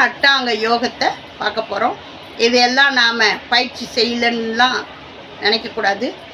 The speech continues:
இந்த பாடல்களை நாம பாடுறதன் மூலம் நம்மளுடைய சக்கரங்கள்லாம்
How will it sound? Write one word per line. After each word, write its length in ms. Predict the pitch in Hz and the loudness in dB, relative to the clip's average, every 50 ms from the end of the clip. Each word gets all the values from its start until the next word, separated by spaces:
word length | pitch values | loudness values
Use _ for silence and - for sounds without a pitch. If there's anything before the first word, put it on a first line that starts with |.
| - - - - - 240 240 | -18 -18 -18 -14 -6 -4 -2
இந்த 140 | 233 226 208 - - - - | 0 0 -2 -2 -4 0 4
பாடல்களை 760 | 262 269 302 349 381 381 370 349 302 262 254 240 233 240 262 269 277 277 277 254 220 | 4 6 6 6 6 6 6 4 4 4 2 4 4 6 4 4 4 2 -2 0 2
நாம 360 | 220 233 247 269 294 302 294 247 226 226 240 240 247 247 247 - 233 | 4 4 4 4 4 2 2 4 6 6 6 6 4 2 0 0 2
பாடுறதன் 600 | 233 254 277 311 320 311 294 262 226 240 233 226 220 | 4 6 6 4 4 2 0 0 0 -2 -2 0 0
மூலம் 380 | 226 226 220 220 220 226 226 220 - - - - - - - 226 | 0 2 4 4 4 4 2 0 -6 -12 -16 -18 -18 -12 0 0
நம்மளுடைய 440 | 240 269 311 330 339 311 262 254 233 226 220 214 214 - - - | 2 2 2 0 0 0 2 2 4 4 4 2 0 -4 -2 -2
சக்கரங்கள்லாம் 840 | 277 - - - - 359 359 339 269 247 226 220 240 277 381 | -2 -2 2 2 4 4 4 4 4 2 2 4 2 2 0